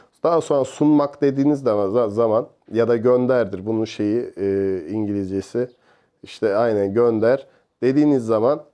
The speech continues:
arkadaşlar bekleyin, size geri dönüş yapacaklardır illaki. Bunu ne kadar çok yaparsanız iyi olur. Hem, e,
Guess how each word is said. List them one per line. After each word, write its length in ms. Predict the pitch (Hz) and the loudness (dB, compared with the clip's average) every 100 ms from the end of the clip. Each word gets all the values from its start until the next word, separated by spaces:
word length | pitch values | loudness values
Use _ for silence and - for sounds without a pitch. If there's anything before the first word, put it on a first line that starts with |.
| _ _ _ | _ _ _
arkadaşlar 760 | 107 131 131 131 123 - 139 143 - _ _ _ _ - | -2 -2 0 0 -2 0 -2 -2 -10 _ _ _ _ -10
bekleyin, 640 | 107 135 143 160 151 143 | -2 -2 -2 0 2 2
size 280 | 151 - 139 | 0 -2 -2
geri 440 | 127 135 143 117 113 | 2 2 2 0 0
dönüş 320 | 127 147 - | 2 0 0
yapacaklardır 800 | 123 131 135 139 127 110 107 104 | 0 0 0 0 0 0 0 -2
illaki. 560 | 107 110 107 104 131 | -2 0 0 0 -2
Bunu 160 | 139 139 | 0 2
ne 80 | 147 | 0
kadar 300 | 151 143 131 | 0 0 0
çok 260 | 143 139 | -4 -2
yaparsanız 640 | 131 - 139 139 139 139 104 | -2 0 -2 0 0 -2 0
iyi 140 | 131 | 2
olur. 200 | 147 143 | 4 2
Hem, 380 | 139 139 131 98 | 0 0 -2 0
e, 300 | 113 110 107 | 2 4 2